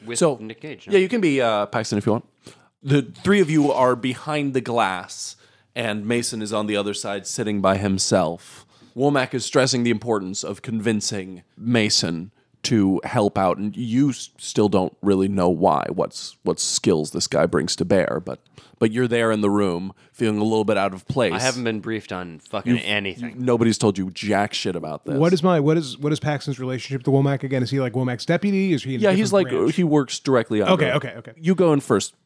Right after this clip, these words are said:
Speaker 2: Paxton.
Speaker 3: I go in first? All right,
Speaker 2: Yeah.
Speaker 3: all right. Okay, uh, all right.
Speaker 2: Paxton goes into the room.
Speaker 3: So, uh, Captain Mason, I hope you're enjoying your time away from your cell.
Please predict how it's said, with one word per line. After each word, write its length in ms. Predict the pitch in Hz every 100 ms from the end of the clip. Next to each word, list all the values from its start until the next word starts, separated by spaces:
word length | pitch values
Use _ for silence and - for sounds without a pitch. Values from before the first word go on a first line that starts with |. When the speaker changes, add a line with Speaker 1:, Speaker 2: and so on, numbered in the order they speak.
| -
Speaker 2:
Paxton. 420 | 92 - - - - - _ -
Speaker 3:
I 140 | 131
go 160 | 160 190
in 60 | 185
first? 240 | 214 110
All 120 | 123
right, 180 | 147 131
Speaker 2:
Yeah. 60 | 95
Speaker 3:
all 80 | 151
right. 180 | 151 - -
Okay, 380 | 175 151 156 -
uh, 300 | 143 147 143 160
all 80 |
right. 180 | 185 135
Speaker 2:
Paxton 340 | 156 135 123 110
goes 180 | 104
into 160 | 95 95
the 100 | 87
room. 360 | 90 82 85 - _ _
Speaker 3:
So, 340 | - 147 131 120
uh, 200 | 117 117
Captain 360 | 160 151 151
Mason, 380 | 156 208 147 107 - - - - _ _ -
I 60 |
hope 240 | 107 120 -
you're 120 | 127
enjoying 440 | 127 127 139 135
your 100 | 131
time 280 | 123 135 131
away 320 | 127 131 131 113
from 280 | - 123
your 100 | 127
cell. 340 | 117 135 156